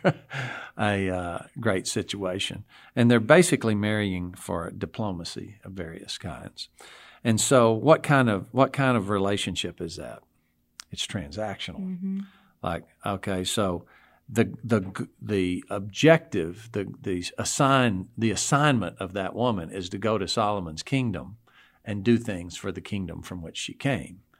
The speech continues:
Speaker 1: So that's not a seek out wisdom type of a situation. That's a how can I, how can I get what I want type of situation.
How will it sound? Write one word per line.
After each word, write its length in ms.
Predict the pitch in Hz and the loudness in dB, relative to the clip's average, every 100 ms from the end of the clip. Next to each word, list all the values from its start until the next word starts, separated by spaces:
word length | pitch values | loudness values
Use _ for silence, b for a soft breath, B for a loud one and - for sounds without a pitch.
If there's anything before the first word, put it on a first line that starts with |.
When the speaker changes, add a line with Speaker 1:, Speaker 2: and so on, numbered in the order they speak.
| b b b b b b | b b b b b b
Speaker 1:
So 340 | - 120 98 113 | -4 0 0 2
that's 360 | 131 170 165 | 6 8 6
not 280 | 143 135 127 | 4 6 6
a 180 | 107 85 | 4 0
seek 520 | - - - 139 120 | -6 -6 -2 2 2
out 260 | 113 95 87 | 2 -2 -2
wisdom 540 | 107 110 107 98 78 92 | 0 0 0 -4 -8 -6
type 260 | 107 92 | -6 -6
of 120 | 80 | -10
a 80 | - | -10
situation. 720 | - 101 - 90 98 104 - 90 | -8 -6 -6 -4 -2 -2 -4 -4
That's 260 | 98 95 | -6 -4
a 220 | 92 82 - | -6 -6 -8
how 200 | 110 104 | -6 -6
can 180 | 104 98 | -4 -8
I, 200 | 90 90 - _ | -8 -10 -14 _
how 160 | - 110 | -4 -4
can 200 | - 98 | -4 -6
I 120 | 82 | -6
get 260 | 80 95 | -4 -4
what 200 | - 98 | -4 -6
I 120 | 80 80 | -4 -4
want 440 | 92 101 90 - | -4 -4 -4 -8
type 220 | - 90 | -6 -6
of 100 | - | -6
situation. 760 | - 95 - - - - - - | -8 -8 -8 -6 -6 -6 -8 -8